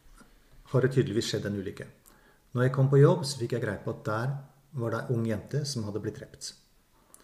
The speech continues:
Jeg kjørte hjem, jeg kjørte på jobb,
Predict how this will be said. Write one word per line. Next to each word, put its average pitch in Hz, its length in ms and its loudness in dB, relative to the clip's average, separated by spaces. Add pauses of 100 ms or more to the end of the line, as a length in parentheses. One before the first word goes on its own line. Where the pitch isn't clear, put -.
(960)
Jeg 135 160 2
kjørte 147 320 2
hjem, 202 420 4 (320)
jeg 113 100 -4
kjørte - 280 -4
på 110 100 0
jobb, 185 320 6